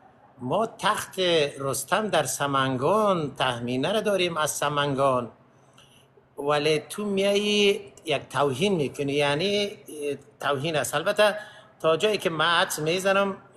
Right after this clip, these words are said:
پدر جمالزاده است در هرات بزرگ شده، شاید این شعر برای شو درست کرده باشه، اه، ولی شعر توهین آمیز هست، اه،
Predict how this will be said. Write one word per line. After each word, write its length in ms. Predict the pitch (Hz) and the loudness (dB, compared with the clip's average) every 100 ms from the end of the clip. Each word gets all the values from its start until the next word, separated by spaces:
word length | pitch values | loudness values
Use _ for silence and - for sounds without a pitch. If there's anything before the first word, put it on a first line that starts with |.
| - | -8
پدر 800 | 143 135 156 175 170 165 - 143 | -6 -2 0 0 -2 -4 -4 -6
جمالزاده 580 | 127 135 131 135 127 131 | -4 -4 -2 -4 -2 0
است 480 | 147 151 131 - - | 2 2 -2 -8 -6
در 140 | 131 | -6
هرات 360 | 120 123 139 156 | -4 -2 -2 -2
بزرگ 240 | 165 160 | -4 -6
شده، 340 | - 160 170 190 - _ _ _ _ _ _ - | -6 -4 -4 -4 -12 _ _ _ _ _ _ -10
شاید 320 | - 156 156 | -2 -2 -2
این 100 | 135 | -4
شعر 300 | - 151 143 | -2 0 0
برای 220 | 143 131 | 0 -2
شو 160 | - 147 | -6 -6
درست 280 | 156 151 | -4 -2
کرده 240 | 165 147 156 | -2 0 0
باشه، 320 | 160 151 190 - - - - - - _ - | 0 -2 -6 -8 -20 -20 -20 -20 -20 _ -6
اه، 720 | 135 135 135 135 135 - 147 | -2 2 2 2 0 -4 -4
ولی 540 | 147 160 160 156 156 - | 0 2 4 2 0 -6
شعر 360 | - 185 202 | -4 -2 0
توهین 400 | 196 165 156 147 | 0 0 0 0
آمیز 400 | 139 139 175 180 | 0 0 0 2
هست، 540 | 143 107 101 - - _ _ _ _ _ _ _ | 0 -4 -8 -10 -12 _ _ _ _ _ _ _
اه، 1000 | - 131 131 131 131 127 127 127 123 123 | -6 -2 0 0 2 2 2 2 0 -2